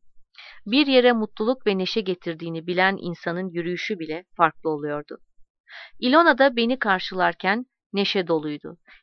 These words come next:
Esmer, yumuşak tenli kollarıyla elimi tutarken sevgi dolu bakışları her yanımı sarmalamıştı. O zamana kadar elimi hiç bu kadar sıcak,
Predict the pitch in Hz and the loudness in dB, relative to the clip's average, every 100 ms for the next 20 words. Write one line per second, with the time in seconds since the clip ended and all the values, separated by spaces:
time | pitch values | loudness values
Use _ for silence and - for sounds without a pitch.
0 | - 190 - 180 170 220 - - 196 220 | -4 -4 -4 -2 0 -2 -8 -12 0 0
1 | 240 277 285 - 220 214 - 208 196 196 | 2 2 2 2 2 2 -2 -2 0 -2
2 | 202 180 170 - 185 190 190 185 180 165 | -2 -4 -4 -4 -4 -4 -8 -8 -2 -2
3 | 156 175 202 233 - _ - 233 247 269 | 2 0 0 -4 -16 _ 2 2 2 0
4 | 247 233 214 - - 208 202 208 _ 220 | 0 2 -2 -2 -4 -4 -4 -6 _ 0
5 | 214 180 175 180 185 180 165 165 160 156 | 0 0 -4 -6 -6 -4 -2 -4 -6 -8
6 | - - 170 _ _ - - - 220 220 | -14 -16 -18 _ _ -20 -16 2 4 6
7 | 196 175 170 175 170 170 - 185 175 175 | 4 0 -2 0 2 0 0 -4 -4 -6
8 | 170 277 - 190 180 170 165 - 165 175 | -8 -10 -8 -6 -4 -4 -4 -8 -8 -2
9 | 196 | -2